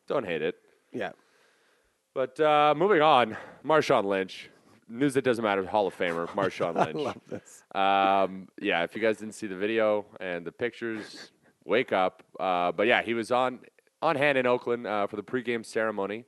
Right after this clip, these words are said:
Speaker 1: to light the Al Davis Memorial Flame. Uh, a very heartfelt moment. Um, yeah, I mean, the team's moving to Las Vegas. They're out of there next year.
Speaker 2: Yeah.
Speaker 1: So, um, and they, yeah, they got the win over the Broncos. So very,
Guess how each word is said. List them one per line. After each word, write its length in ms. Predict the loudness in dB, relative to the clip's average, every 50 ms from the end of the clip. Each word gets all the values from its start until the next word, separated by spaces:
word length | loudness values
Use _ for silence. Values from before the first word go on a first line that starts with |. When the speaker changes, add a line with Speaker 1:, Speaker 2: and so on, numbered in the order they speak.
| _ _
Speaker 1:
to 100 | -10 -6
light 280 | -4 -2 -2 -2 -2 -4
the 140 | -6 -4
Al 200 | -2 0 0 0
Davis 380 | 0 0 -2 -2 -2 -4 -8 -10
Memorial 400 | -10 -10 -6 -4 -4 -4 -4 -6
Flame. 400 | -6 -8 -10 -10 -8 -10 -12 -14 _ _ _ _ _ -14
Uh, 180 | -10 -6 -4 -4
a 20 | -2
very 180 | 0 0 0
heartfelt 400 | 2 0 -2 -2 -2 -4 -6 -6
moment. 320 | -6 -8 -8 -8 -8 -10 -14 _ _ _ _ -12
Um, 380 | -10 -8 -8 -8 -8 -10 -12 -12 -8
yeah, 180 | -6 -6 -6 -6 -8
I 80 | -12 -12
mean, 140 | -12 -10 -10
the 80 | -10
team's 300 | -10 -10 -10 -10 -12 -12
moving 220 | -12 -10 -10 -8 -8
to 40 | -6
Las 220 | -6 -6 -8 -8
Vegas. 320 | -6 -6 -6 -6 -6 -8 -8
They're 140 | -4 -4 -4
out 80 | -2
of 60 | -2 -4
there 100 | -6 -6
next 300 | -6 -8 -10 -12 -12 -10
year. 140 | -10 -6 -2
Speaker 2:
Yeah. 160 | 2 2 2 2
Speaker 1:
So, 640 | 2 -2 -6 -8 -14 -20 _ _ _ _ -10 -6
um, 560 | -4 -2 -2 -2 -2 -2 -4 -6 -8 -12 -20 -20 _ _ _ -8
and 180 | -6 -2 0
they, 80 | 2 4
yeah, 140 | 4 2 2
they 100 | 0 -2
got 220 | 0 0 0 0
the 80 | 0 -2
win 320 | -2 -2 -2 -2 -4 -6
over 160 | -8 -10 -8 -6
the 60 | -4
Broncos. 440 | -2 -2 -2 -2 -4 -6 -8 -8 -6
So 220 | -6 -4 -4 -4
very, 420 | -2 -2 0 0 0 -2 -4 -6